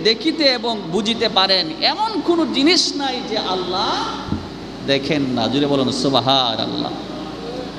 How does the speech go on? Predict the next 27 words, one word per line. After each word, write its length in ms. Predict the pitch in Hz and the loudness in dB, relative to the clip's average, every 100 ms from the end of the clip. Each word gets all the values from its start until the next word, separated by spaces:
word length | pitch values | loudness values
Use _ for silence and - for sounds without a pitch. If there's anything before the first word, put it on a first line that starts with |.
| - | -2
এই 140 | 139 156 | 0 2
কথাটা 320 | 165 156 190 208 | 0 -2 -2 -2
কি 140 | 226 | 0
আমার 300 | 196 220 254 254 | -2 0 -2 0
কথা? 340 | 277 277 262 - - - - - - - - | 0 2 2 0 -4 -6 -8 -10 -10 -10 -8
এটা 180 | 147 208 | -2 0
আল্লাহর 360 | 214 226 240 233 | 0 2 0 0
কোরআনের 480 | 247 254 277 285 269 269 | 2 4 4 2 0 0
কথা। 400 | 247 254 226 180 - - - - - 147 | 0 2 2 2 -4 -10 -12 -12 -4 0
দুনিয়ার 460 | 240 277 302 302 | 2 4 6 4
সব 360 | 277 - 320 381 381 | 2 2 2 2 0
মানুষের 360 | 392 392 370 370 - | -2 -2 -2 -4 -4
চক্ষু 380 | 403 349 - 381 | -4 -4 0 0
যদি 200 | 349 370 | 2 2
বন্ধ 320 | 339 339 330 | 4 2 4
হয়ে 300 | 320 294 285 | 2 4 0
যায়, 340 | 269 254 220 180 127 - - - - | 0 0 0 -2 -8 -12 -14 -14 -8
দুনিয়ার 380 | 190 226 226 208 180 - | -6 0 2 2 0 -2
সব 260 | 247 381 - - | 0 2 0 -2
কিছু 220 | 339 311 | 0 2
যদি 200 | 285 285 294 | 2 0 0
চলে 180 | 269 262 | 2 2
যায়, 340 | 262 247 226 | 4 4 4
সব 380 | - 247 349 381 339 | 0 2 4 2 -2
যদি 180 | 330 | -4
মারা 260 | 302 277 269 | 0 2 2
যায়, 340 | 254 247 233 | 2 2 0